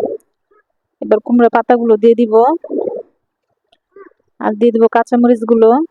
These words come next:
আর দিয়ে দিব পরিমাণ মতো পানি, এই কাঁচামরিচ আর কুমড়ো পাতাটা সিদ্ধ হওয়ার জন্য।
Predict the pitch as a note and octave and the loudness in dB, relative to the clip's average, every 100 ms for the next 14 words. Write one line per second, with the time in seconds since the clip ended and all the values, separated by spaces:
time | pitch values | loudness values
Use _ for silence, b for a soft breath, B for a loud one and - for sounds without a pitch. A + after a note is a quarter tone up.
0 | _ - - C4 _ _ _ _ _ _ | _ -8 -6 -6 _ _ _ _ _ _
1 | _ _ - - - _ _ _ _ _ | _ _ -12 -12 -12 _ _ _ _ _
2 | _ _ _ _ _ _ _ _ _ C5 | _ _ _ _ _ _ _ _ _ -2
3 | B4+ C#5+ _ _ _ _ _ _ _ _ | 0 -2 _ _ _ _ _ _ _ _
4 | _ _ _ A#3 A3 G#3 A#3+ A3+ A3 A3+ | _ _ _ -2 -2 2 2 2 0 4
5 | B3 C#4 D4+ _ _ _ A#3+ A#3+ A#3+ A#3+ | 4 2 -4 _ _ _ 0 2 2 2
6 | A#3+ A#3+ G#3+ - A3+ A3+ A#3 D4+ - _ | 2 0 -2 -2 -2 -2 -2 -2 -6 _
7 | _ _ _ _ A3+ - A3+ A3+ A#3+ A#3 | _ _ _ _ -8 -2 -2 0 0 2
8 | A#3 C#4 - G#3 G#3 A#3+ A3+ A3 G#3+ - | 4 2 2 -2 0 -2 2 2 0 -4
9 | A3+ A#3 C4+ - - A#3 G#3+ A3 G#3 G3+ | 0 2 2 -4 -4 -2 2 2 2 2
10 | A3 G#3+ | 0 4